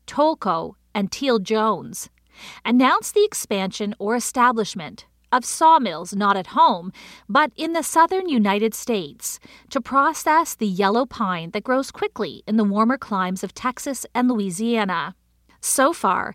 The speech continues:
these out-of-province investments total approximately six billion dollars,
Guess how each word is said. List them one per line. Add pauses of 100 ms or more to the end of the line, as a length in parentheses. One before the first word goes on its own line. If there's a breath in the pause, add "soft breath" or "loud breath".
(220 loud breath)
these
out-of-province
investments
total
approximately
six
billion
dollars,